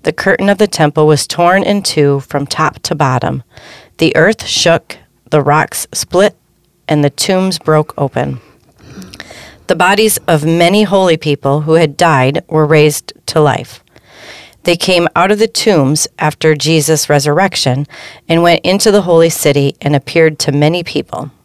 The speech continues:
When the centurion and those with him who were guarding Jesus saw the earthquake and all that had happened, they were terrified and exclaimed, "Surely he was the Son of God." Many women were there,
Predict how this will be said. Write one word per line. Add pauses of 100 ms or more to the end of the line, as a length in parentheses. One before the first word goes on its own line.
(960)
When
the
centurion
and
those
with
him
who
were
guarding
Jesus
saw
the
earthquake
and (100)
all
that
had
happened, (540)
they
were
terrified
and
exclaimed, (520)
"Surely
he
was
the
Son
of
God." (1200)
Many
women
were
there,